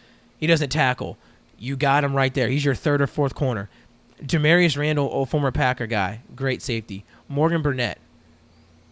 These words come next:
I'm saying all this to say is, Noah, is there a single weakness out, is,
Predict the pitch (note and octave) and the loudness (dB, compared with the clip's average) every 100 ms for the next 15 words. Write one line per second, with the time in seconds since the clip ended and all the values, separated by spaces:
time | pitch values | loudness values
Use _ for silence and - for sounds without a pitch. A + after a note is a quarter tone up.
0 | _ _ _ - _ _ _ _ - D#3+ | _ _ _ -20 _ _ _ _ -4 -2
1 | E3 - F#3+ F#3 D#3+ D3+ D3 C3 - C#3 | 0 2 4 4 4 2 0 -4 -4 -2
2 | A#2+ A#2+ B2 B2+ A#2+ F#2 G#2+ - _ _ | -2 -4 -4 0 0 0 -4 -16 _ _
3 | _ _ _ _ _ _ _ _ _ _ | _ _ _ _ _ _ _ _ _ _
4 | _ _ _ - F3 F3 F#3+ E3 D#3+ - | _ _ _ 0 2 4 4 4 2 0
5 | D#3+ D#3 C3 C#3 B2+ A#2+ - - _ _ | 2 2 2 0 -4 -6 -8 -16 _ _
6 | _ _ A#2+ C#3 C#3+ C#3+ | _ _ -4 -2 -2 -4